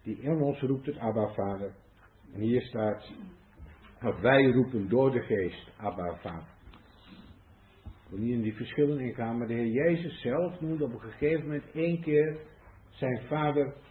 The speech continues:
Abba Vader. Weet je wat dat betekent voor mij? Dat Abba is het Aramees dat is de taal die de Heer Jezus sprak met zijn vader en moeder als kind en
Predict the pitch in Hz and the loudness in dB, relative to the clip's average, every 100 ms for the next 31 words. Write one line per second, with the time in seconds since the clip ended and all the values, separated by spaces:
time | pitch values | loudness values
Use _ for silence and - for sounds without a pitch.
0 | - 143 139 135 127 120 - - - - | -8 0 2 2 0 -2 -8 -20 -20 -16
1 | - 135 127 - - - - - - - | -4 0 0 0 -14 -20 -20 -20 -20 -20
2 | - - - - - - - - - - | -20 -20 -20 -20 -20 -20 -20 -20 -20 -20
3 | - - - - - - - - - - | -20 -20 -20 -20 -20 -20 -20 -20 -12 2
4 | 156 156 156 151 - 180 180 160 - 127 | 4 6 4 0 0 2 2 0 -2 0
5 | 147 139 147 160 - - - - - - | 4 4 4 0 -12 -20 -20 -20 -20 -20
6 | - - - 110 - 170 160 151 202 131 | -20 -16 -10 -6 4 6 8 6 2 -2
7 | - 143 135 135 170 160 - - - - | 0 2 4 4 4 4 2 -6 -14 -16
8 | - - - - - - - - - - | -18 -20 -20 -20 -20 -20 -20 -20 -20 -20
9 | - - - 123 156 156 156 156 165 180 | -20 -16 -2 4 4 4 -2 4 6 8
10 | 180 175 160 147 143 139 170 185 165 - | 8 6 4 6 6 8 8 6 4 -4
11 | - 170 175 160 143 160 151 165 175 165 | 0 0 0 -4 0 0 2 2 2 4
12 | 147 131 190 180 143 123 - 165 196 185 | 4 4 4 4 4 2 0 0 2 -2
13 | - 147 147 135 | -6 -4 -4 -4